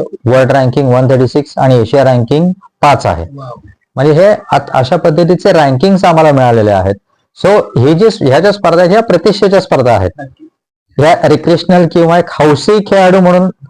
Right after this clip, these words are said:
Speaker 1: अ, ह्याच्या स्पर्धा नाहीयेत. So, अ, ह्या ज्या स्पर्धा आहेत, ह्या एक व्हॅल्युएबल आणि एक, म्हणजे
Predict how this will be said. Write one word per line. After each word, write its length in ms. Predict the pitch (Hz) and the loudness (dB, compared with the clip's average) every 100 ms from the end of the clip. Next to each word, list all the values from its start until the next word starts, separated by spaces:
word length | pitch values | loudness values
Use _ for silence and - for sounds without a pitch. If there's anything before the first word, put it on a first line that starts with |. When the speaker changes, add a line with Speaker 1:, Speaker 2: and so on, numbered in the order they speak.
| - | -2
Speaker 1:
अ, 400 | 156 156 151 151 | 0 2 4 4
ह्याच्या 220 | 139 131 165 | 2 0 -2
स्पर्धा 380 | - 135 131 | -2 0 0
नाहीयेत. 300 | 123 107 104 - _ - - _ - | 0 0 -2 -4 _ -20 -20 _ -2
So, 40 | 151 170 180 - | 2 4 2 0
अ, 380 | 156 147 147 147 151 - | 0 2 4 2 0 -2
ह्या 140 | 135 147 | -2 0
ज्या 140 | 175 | -2
स्पर्धा 340 | - 156 147 | -2 -4 0
आहेत, 240 | 147 143 175 - _ - | 0 0 -2 -6 _ -6
ह्या 360 | 127 135 185 208 - - | -2 0 0 -4 -6 -2
एक 340 | 269 - - - _ - | -2 -4 -18 -20 _ -6
व्हॅल्युएबल 640 | 139 127 131 151 151 135 165 - _ _ _ _ _ _ _ _ _ _ _ _ - - | 0 2 2 2 2 2 -2 -6 _ _ _ _ _ _ _ _ _ _ _ _ -20 -6
आणि 400 | 127 135 165 190 - _ - | -2 2 0 -2 -6 _ -2
एक, 200 | 180 196 - - - _ - | -2 -2 -10 -18 -18 _ -10
म्हणजे 480 | - 147 165 170 - | -2 0 2 0 -4